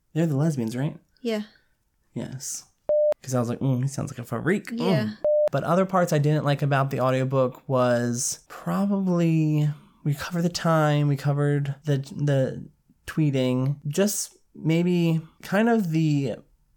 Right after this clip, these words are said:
Speaker 1: there was no, we can get rid of this.
Speaker 2: Okay.
Speaker 1: I don't have any other reasons I hated it.
Speaker 2: What, mm,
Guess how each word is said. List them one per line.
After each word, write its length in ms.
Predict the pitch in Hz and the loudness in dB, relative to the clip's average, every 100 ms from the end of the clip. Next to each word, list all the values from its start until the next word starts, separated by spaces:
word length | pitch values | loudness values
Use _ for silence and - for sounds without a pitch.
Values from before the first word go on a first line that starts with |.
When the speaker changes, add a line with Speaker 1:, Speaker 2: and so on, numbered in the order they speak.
| - | -8
Speaker 1:
there 100 | 151 | -2
was 120 | 156 165 | 2 4
no, 480 | 190 185 180 175 170 - _ _ _ _ _ _ - - | 4 4 4 2 -2 -16 _ _ _ _ _ _ -18 -4
we 80 | 175 | 0
can 100 | 139 | 0
get 100 | - | -2
rid 100 | 101 - | -6 -6
of 60 | |
this. 260 | 101 - - _ _ - 254 | -6 -8 -12 _ _ -10 -6
Speaker 2:
Okay. 220 | 202 202 - - - 147 | -4 -6 -12 -20 -10 -2
Speaker 1:
I 60 | |
don't 100 | 135 | 0
have 120 | 123 113 | 0 -2
any 80 | 110 | -4
other 100 | - | -4
reasons 280 | 139 - 131 | -6 -8 -6
I 40 | |
hated 200 | 135 - | -6 -6
it. 60 | 151 - - - - - 605 605 - | -4 -4 -4 -8 -8 -2 2 2 0
Speaker 2:
What, 880 | 220 220 220 226 269 330 330 - - - _ _ _ _ - | -2 -2 0 2 2 0 -4 -10 -10 -10 _ _ _ _ -8
mm, 280 | 202 - | -8 -8